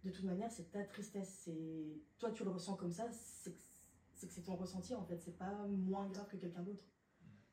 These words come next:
Speaker 1: C'est, si tu com-, commences à te comparer avec quelqu'un, tu vas rentrer dans une sorte de,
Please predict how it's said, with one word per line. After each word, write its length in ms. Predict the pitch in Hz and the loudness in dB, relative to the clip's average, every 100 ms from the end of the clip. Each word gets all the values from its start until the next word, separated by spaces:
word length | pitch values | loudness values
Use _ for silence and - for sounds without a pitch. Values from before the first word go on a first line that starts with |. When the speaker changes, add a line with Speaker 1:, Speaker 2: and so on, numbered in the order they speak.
| _ | _
Speaker 1:
C'est, 920 | - - 175 165 160 160 156 156 160 - - _ _ _ _ - | -18 -4 -2 0 -2 0 0 0 -4 -6 -12 _ _ _ _ -14
si 160 | - | -10
tu 100 | - 190 | -6 0
com-, 200 | 208 185 | 2 2
commences 280 | 208 202 190 | 2 0 2
à 40 | |
te 60 | 190 | 0
comparer 260 | 185 180 | 0 0
avec 160 | 175 165 | 2 0
quelqu'un, 260 | 180 202 214 | -2 -4 -4
tu 100 | - | -4
vas 80 | |
rentrer 300 | 170 170 - | -2 -2 0
dans 160 | 180 180 | 0 2
une 160 | 175 175 | 0 0
sorte 280 | 180 175 | -2 -2
de, 500 | 170 170 160 160 160 | 0 0 2 0 -2